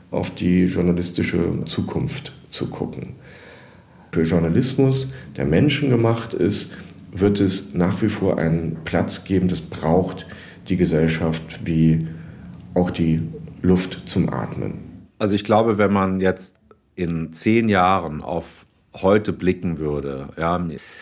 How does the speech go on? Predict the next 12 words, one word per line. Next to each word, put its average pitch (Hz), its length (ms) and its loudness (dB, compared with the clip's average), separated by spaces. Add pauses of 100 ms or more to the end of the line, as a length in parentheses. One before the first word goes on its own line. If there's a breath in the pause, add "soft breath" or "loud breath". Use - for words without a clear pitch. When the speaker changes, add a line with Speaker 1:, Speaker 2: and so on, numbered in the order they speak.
(400 loud breath)
Speaker 2:
dann 82 340 0
würde 95 280 2
man 85 280 0
die 82 120 -4
heutige 85 460 0
Situation 85 760 -4
als 78 400 -6
sowas 90 480 0
von - 220 -6
unausgereift, 76 1120 -6
ähm, 73 360 -8
einstufen, 85 880 -6